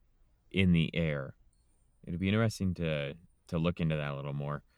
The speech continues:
Um, but I, I would definitely say that his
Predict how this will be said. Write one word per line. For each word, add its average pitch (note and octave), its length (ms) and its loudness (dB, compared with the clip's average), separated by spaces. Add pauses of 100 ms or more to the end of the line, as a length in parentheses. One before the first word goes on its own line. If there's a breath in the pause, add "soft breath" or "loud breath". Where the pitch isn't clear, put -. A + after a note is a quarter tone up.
(400)
Um, D2 440 -2 (540)
but F2+ 160 4 (240)
I, F#2+ 220 2
I F#2 100 4
would F2 180 0
definitely F2 360 0
say E2 220 -2
that D#2 140 -2
his D#2 340 -8